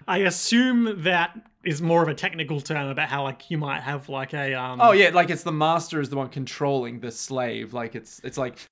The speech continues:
Speaker 2: the
Speaker 1: <laughs> I, I know what you mean, but when you say it like that without the
Speaker 2: Yeah, I know.
Speaker 1: additional contextual words
Speaker 2: Yeah, it's pretty bad, isn't
Speaker 1: Yeah,
Speaker 2: it?
Speaker 1: yeah.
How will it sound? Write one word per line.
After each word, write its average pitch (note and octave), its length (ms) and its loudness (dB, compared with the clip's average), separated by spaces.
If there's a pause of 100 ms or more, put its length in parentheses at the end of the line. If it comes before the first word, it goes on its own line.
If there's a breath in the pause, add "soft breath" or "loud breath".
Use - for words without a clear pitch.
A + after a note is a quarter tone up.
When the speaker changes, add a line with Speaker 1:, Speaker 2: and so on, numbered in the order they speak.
(140)
Speaker 2:
the C#3+ 80 0
Speaker 1:
<laughs> C#3 120 2
I, A#3+ 120 6
I A3 80 4
know G#3+ 200 4
what C#4+ 160 -2
you G#3 140 2
mean, F#3 300 0
but G#3 100 -2
when G#3 180 0
you A#3 120 0
say G#3 240 -2
it G#3+ 60 -6
like F#3+ 120 -8
that F#3 100 -6
without F3 300 -2
the F3 60 -10
Speaker 2:
Yeah, C#4 200 4
I F4 140 8
know. C#4+ 120 4
Speaker 1:
additional A3 220 0
contextual G3+ 800 -4
words G3 420 0
Speaker 2:
Yeah, D4+ 180 8
it's A#3+ 200 0
pretty F4+ 220 2
bad, G#3+ 380 6
isn't C4+ 240 4
Speaker 1:
Yeah, G#3 80 6
Speaker 2:
it? D3+ 100 2
Speaker 1:
yeah. F3+ 60 2